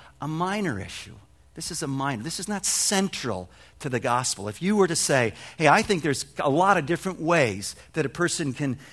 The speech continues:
get right with God and get saved. It's not just through Jesus. It's through a lot of different ways." Now, to me, those are fighting words. Those are, those are words that,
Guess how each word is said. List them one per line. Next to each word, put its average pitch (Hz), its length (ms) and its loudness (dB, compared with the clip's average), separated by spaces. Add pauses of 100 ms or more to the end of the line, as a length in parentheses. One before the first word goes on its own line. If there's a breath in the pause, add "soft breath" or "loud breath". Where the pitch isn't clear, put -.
(140 loud breath)
get 165 160 -2
right 160 260 2
with 165 160 -4
God 147 300 0
and 113 120 -4
get 123 180 -4
saved. 110 600 0 (600 soft breath)
It's 113 160 -8
not 170 200 2
just - 260 -2
through 165 120 -2
Jesus. 120 440 0
It's 139 100 -6
through 175 220 2
a - 0 -
lot 175 240 6
of 147 80 -2
different 123 240 -6
ways." 92 300 -8 (320 loud breath)
Now, 151 140 0
to - 180 -2
me, 247 180 4
those 185 240 4
are 160 40 -2
fighting 175 440 4
words. 101 320 -4
Those 180 220 4
are, 196 80 4
those 196 200 2
are 208 80 4
words 190 280 6
that, 160 120 0